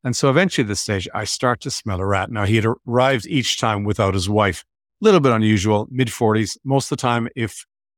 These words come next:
the husband isn't improving, the wife attends. So I then probably broke every ethical code in the book, and I rang up his pharmacy, his, uh, his actual pharmacist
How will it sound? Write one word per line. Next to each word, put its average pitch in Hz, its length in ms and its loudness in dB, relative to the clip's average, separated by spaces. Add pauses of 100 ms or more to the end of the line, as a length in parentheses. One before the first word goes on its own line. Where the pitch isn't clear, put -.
(180)
the - 60 -10
husband 104 460 -2
isn't 123 260 -2
improving, 98 440 -4
the 98 80 -10
wife 95 280 -6
attends. 98 460 -8 (420)
So 135 440 0 (100)
I 127 140 0
then 135 440 0
probably 117 420 0
broke 104 380 -2
every 113 380 -8
ethical 110 340 -8
code 107 260 -8
in 95 60 -10
the 92 80 -10
book, 101 240 -8
and 101 120 -8
I - 20 -4
rang 110 420 0
up 95 200 -2
his 98 200 -10
pharmacy, 117 540 -2
his, 90 260 -6
uh, 101 300 -10
his 95 140 -8
actual 98 300 -2
pharmacist 113 680 -2